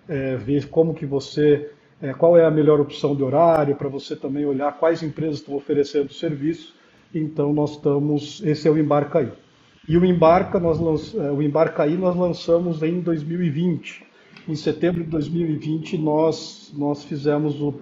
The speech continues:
a primeira venda. Então, nós não temos nem três anos aí de existência.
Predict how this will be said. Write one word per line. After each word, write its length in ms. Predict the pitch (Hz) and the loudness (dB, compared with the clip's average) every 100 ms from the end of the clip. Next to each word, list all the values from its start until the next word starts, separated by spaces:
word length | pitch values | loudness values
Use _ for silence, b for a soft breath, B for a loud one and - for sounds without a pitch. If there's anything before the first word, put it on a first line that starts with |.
| 170 | -4
a 60 | |
primeira 360 | 196 151 151 156 | -2 -2 2 2
venda. 340 | 139 175 202 - - - _ _ _ _ _ | 2 -2 -2 -8 -20 -20 _ _ _ _ _
Então, 160 | 147 | -6
nós 140 | 147 143 | -4 -4
não 120 | 143 | -4
temos 300 | 151 147 139 | -2 -2 -2
nem 180 | 151 156 | -4 -2
três 360 | - 147 131 | 0 -2 2
anos 260 | 147 151 131 | 2 2 0
aí 140 | 139 | -2
de 80 | 135 | -4
existência. 640 | 131 139 - 151 170 - | -10 -14 -4 -4 -4 -10